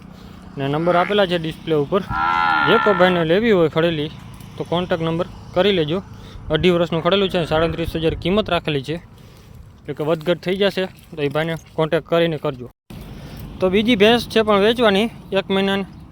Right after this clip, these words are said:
વાર છે, દસ લીટર દૂધ છે ને બીજું વેતર છે.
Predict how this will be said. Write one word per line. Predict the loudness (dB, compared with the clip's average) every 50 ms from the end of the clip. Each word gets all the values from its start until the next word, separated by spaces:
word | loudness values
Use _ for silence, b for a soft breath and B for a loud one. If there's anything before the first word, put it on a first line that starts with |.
| -20 -20 -20 -20 -20 -20 -20 -16 -8
વાર | 0 2 4 4 4 4
છે, | 2 -4 -4 -4 -4 -8 -20 -20 -20 -20 -20 B B B B B -2
દસ | 2 2 2 2
લીટર | 0 -2 -2 -2
દૂધ | 0 0 0 0 2
છે | 0 0
ને | 0
બીજું | -2 -2 -2 -2 0
વેતર | 0 0 0 0 0 0
છે. | 0 -2